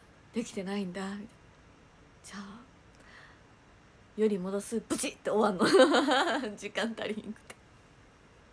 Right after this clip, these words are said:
<laughs> そう、それが今日三、四人ぐらいそういうくだりができたわ。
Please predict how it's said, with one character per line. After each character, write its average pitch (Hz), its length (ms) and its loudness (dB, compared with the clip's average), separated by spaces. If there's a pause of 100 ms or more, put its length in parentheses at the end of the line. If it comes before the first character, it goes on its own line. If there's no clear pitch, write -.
(1160)
<laughs> 349 560 0
そ - 180 -12
う、 - 160 -14
そ - 140 -14
れ 202 60 -8
が 190 60 -6
今 185 240 -8
日 - 60 -14
三、 202 260 -6
四 214 140 0
人 208 220 -2
ぐ 196 80 -4
ら 151 100 -6
い 190 60 -14
そ - 160 -16
う 180 60 -12
い 180 80 -10
う 165 40 -16
く - 140 -14
だ 160 100 -6
り 143 100 -10
が - 120 -14
で - 120 -18
き - 100 -20
た - 120 -20
わ。 233 100 -12